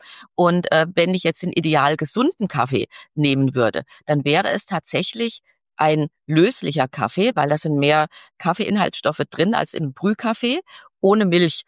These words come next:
und vielleicht noch mit einem Schuss Öl. Ähm, schmeckt wahrscheinlich nicht so gut, aber als, ähm, Alternative könnte man ja, ähm, dann vielleicht, äh, so sagen, einen, ähm, schönen aufgebrühten Kaffee schwarz.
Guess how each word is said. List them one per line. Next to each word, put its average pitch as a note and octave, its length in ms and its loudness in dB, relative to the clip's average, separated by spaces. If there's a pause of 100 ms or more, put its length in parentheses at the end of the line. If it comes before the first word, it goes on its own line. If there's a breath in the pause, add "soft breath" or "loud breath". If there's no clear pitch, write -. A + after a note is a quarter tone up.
(120)
und E3+ 120 -4
vielleicht D#3+ 300 0
noch F#3 100 -2
mit F3+ 160 -6
einem F3+ 80 0
Schuss - 360 -4
Öl. C#3+ 240 4 (400 loud breath)
Ähm, D3+ 260 2 (220)
schmeckt - 360 -4
wahrscheinlich F#3+ 460 -2
nicht F#3 180 -2
so F3+ 180 2
gut, F3+ 340 -2 (380 loud breath)
aber D#3+ 420 2
als, D3 360 -2
ähm, D3+ 280 0 (200 loud breath)
Alternative F#3+ 760 0
könnte F3 300 0
man D#3+ 180 0
ja, D#3 200 0 (400 loud breath)
ähm, C#3 720 2 (180)
dann C#3 400 2
vielleicht, C3 560 -2
äh, C3 260 0
so B2 300 0
sagen, B2 500 2 (300 soft breath)
einen, B2 600 2
ähm, B2 280 0 (180 soft breath)
schönen E3+ 400 2
aufgebrühten C#3 720 -2
Kaffee C3 540 0
schwarz. - 540 -2